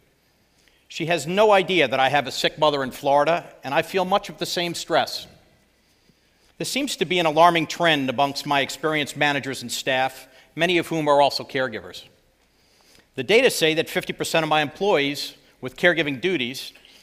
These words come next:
will routinely leave early and arrive late to work based on their caregiving demands. Sixty-six percent will admit to doing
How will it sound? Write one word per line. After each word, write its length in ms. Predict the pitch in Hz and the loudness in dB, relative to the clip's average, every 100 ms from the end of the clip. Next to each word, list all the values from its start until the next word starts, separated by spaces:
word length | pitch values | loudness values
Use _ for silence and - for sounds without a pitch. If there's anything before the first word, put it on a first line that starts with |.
| - | -6
will 140 | 160 | -4
routinely 520 | 160 165 - 233 226 | -4 -4 -4 -4 -4
leave 280 | 180 180 185 | -4 -4 0
early 420 | 180 156 135 143 160 - _ _ _ | 4 4 2 -2 -10 -20 _ _ _
and 120 | 147 | -4
arrive 380 | 139 147 170 135 | 2 4 4 4
late 240 | 160 165 - | 0 -2 -4
to 80 | |
work 320 | 170 160 107 - - _ _ _ _ - | 2 2 2 -4 -20 _ _ _ _ -2
based 260 | 151 - | -2 0
on 80 | 147 | 0
their 140 | 139 | 0
caregiving 460 | 131 160 139 135 131 | 0 0 0 -2 -4
demands. 520 | 123 127 104 - - | -4 -4 -4 -10 -14
Sixty-six 580 | - 226 - 175 233 233 | -4 -4 -4 -2 -2 -2
percent 400 | - 165 151 - | -6 -4 -4 -2
will 120 | 156 | -2
admit 320 | 143 151 196 | -2 -2 -4
to 80 | - | -4
doing 460 | 131 175 170 139 | -2 0 2 -2